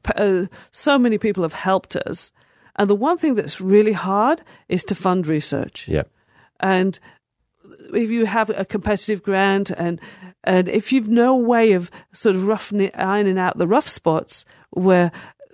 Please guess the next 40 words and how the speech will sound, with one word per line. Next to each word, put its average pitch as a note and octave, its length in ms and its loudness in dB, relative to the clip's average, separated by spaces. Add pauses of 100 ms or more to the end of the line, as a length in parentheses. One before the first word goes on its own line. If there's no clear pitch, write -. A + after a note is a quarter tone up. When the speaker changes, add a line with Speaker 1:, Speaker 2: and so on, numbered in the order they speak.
Speaker 1:
in G3+ 180 2
between B3 440 2
those F3+ 240 2
grants, D#3 500 -2 (260)
then A#3 160 4
you A3+ 140 4
lose A#3+ 440 2
your F3 80 2
cap-, - 300 -10
you, G3 220 2
you G3+ 240 4
lose C4+ 180 2
such - 280 -4
vital G3 420 -2
manpower. F3+ 720 0
Speaker 2:
Yeah. D#2 180 -4 (240)
Speaker 1:
You G3+ 100 -4
have G3+ 80 0
such - 280 -4
vital F#3 420 -2
brains F3 560 -2
of E3 240 -2
our E3 140 2
scientists. F3 520 0
So F3 280 2 (340)
it G3 120 2
has G3 120 2
been G3 260 2 (120)
aw-, F#3 260 0
awesome. D#3+ 440 -2 (280)
We've F3+ 140 -2
got - 260 -2
corporate - 640 0
donors, F#3 560 2
uh, - 140 -2 (280)
uh, F3+ 120 0
pe-, - 420 2
you F#3 120 4
know, E3+ 80 4
just E3 260 -2